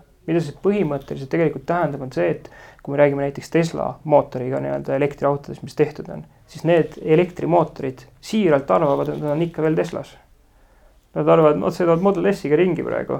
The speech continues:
aga tegelikult on hoopis Charger ümber, on ju. Ja see on nagu probleem juhul, kui me räägime autodest, mille kaalu erinevus on suur.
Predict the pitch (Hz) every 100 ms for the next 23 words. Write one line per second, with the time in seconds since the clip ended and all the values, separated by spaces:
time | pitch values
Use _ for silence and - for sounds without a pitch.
0 | - 139 151 143 139 143 147 - - 156
1 | 135 113 120 120 139 - 123 - - -
2 | - - - - 160 196 175 160 156 151
3 | 147 - _ - 151 147 165 175 208 214
4 | 185 165 151 147 165 180 160 147 143 147
5 | 156 156 143 143 143 147 143 - _ _
6 | _ _ _ - 170 175 143 135 139 135
7 | 143 165 147 160 139 127 123 131 131 156
8 | -